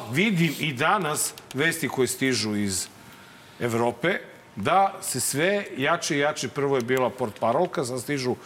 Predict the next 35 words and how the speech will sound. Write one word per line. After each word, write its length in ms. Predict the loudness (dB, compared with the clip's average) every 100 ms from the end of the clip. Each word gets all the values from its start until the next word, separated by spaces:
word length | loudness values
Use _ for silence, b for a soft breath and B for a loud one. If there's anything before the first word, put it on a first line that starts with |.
| B B -6
konkretnije 560 | -4 0 0 2 0
priče 320 | 2 2 2 0
o 20 |
tome 300 | 0 -2 0
da 120 | -2
će 160 | -2 -2
morati 580 | 2 2 2 2 0 B B B
Srbija 480 | -4 -2 0 2 0
da 220 | 2 2
se 180 | 2 2
ogradi, 500 | 2 2 2 2 2 0 B 0
jasno 360 | 0 0 0
da 80 | 0
je 100 | 2
agresija 440 | 0 2 2 2
u 40 | 0
pitanju 440 | -2 -2 -2 -2 -2
i 100 | -2
da 120 | -2
će 140 | -4
morati 380 | -2 0 -2 -4
sankcije. 440 | -2 -2 -4 -12 -14 B B B -6
Ja, 340 | 2 2 2 -2 -14 -18 -20 -16 -4
e, 40 |
e, 40 | -2
e, 1040 | 0 0 2 0 -2 -4 0 4 4 2
sankcije 520 | 0 2 2 2 0
koje 220 | 0 0 0
se 160 | 2
uvode 380 | 2 2 4 2
Rusiji 540 | 2 2 4 2 2 B B B B -2
ne 140 | 2
vidim 260 | 2 2 0
kao 240 | 0 0
rešenje. 640 | 2 0 0 2 0 0